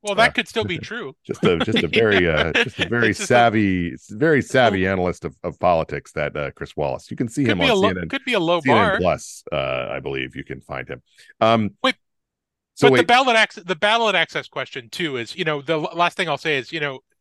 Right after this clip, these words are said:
Speaker 1: w-, uh, there was news the other day that Trump may not appear on the Nevada caucus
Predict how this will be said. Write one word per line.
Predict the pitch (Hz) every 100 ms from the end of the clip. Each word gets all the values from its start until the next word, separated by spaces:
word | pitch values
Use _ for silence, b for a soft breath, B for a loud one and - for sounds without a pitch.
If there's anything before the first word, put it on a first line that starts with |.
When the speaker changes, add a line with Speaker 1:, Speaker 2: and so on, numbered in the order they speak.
| -
Speaker 1:
w-, | 180 185
uh, | 160 156
there | 190
was | 185 156
news | 220
the | 202 180
other | 151
day | 170
that | 160 117
Trump | - - 170 - -
may | 147 143 151
not | 151 147
appear | 135 - 143
on | 127
the |
Nevada | 117 107 123 120
caucus | - 143 143 - -